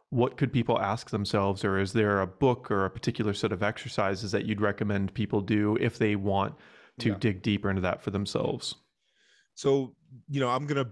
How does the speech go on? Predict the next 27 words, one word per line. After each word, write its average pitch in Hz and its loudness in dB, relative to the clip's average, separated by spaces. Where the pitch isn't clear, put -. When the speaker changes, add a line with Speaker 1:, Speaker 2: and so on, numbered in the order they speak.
Speaker 2:
I'm 135 0
just 135 -6
gonna 135 0
stand 127 -4
on 117 -2
the 110 -4
shoulders 113 0
of 104 -2
the 101 0
people 113 0
that 101 0
I 104 0
believe 107 0
are, 98 2
are, 95 -2
you 110 -2
know, 92 -2
my 101 -2
most 104 -2
epic 98 -6
mentors, 101 -2
living 101 -2
or 92 -6
dead. 87 -4
So 98 -2
Joseph 139 0
Campbell, 120 2